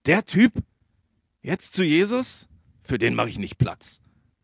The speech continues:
Vielleicht sogar berechtigt. Vielleicht hat er sie alle schon mal beschissen.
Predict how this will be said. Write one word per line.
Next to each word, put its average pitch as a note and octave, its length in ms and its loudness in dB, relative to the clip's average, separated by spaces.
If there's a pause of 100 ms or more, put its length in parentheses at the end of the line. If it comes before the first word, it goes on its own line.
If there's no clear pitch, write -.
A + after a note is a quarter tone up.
(280)
Vielleicht C3 380 2
sogar D3+ 200 2
berechtigt. A#2+ 580 -2
Vielleicht C3+ 300 0
hat D#3 140 -4
er C#3 60 -2
sie B2+ 180 -4
alle D3+ 220 6
schon - 180 0
mal C#3+ 100 -2
beschissen. A2+ 520 -10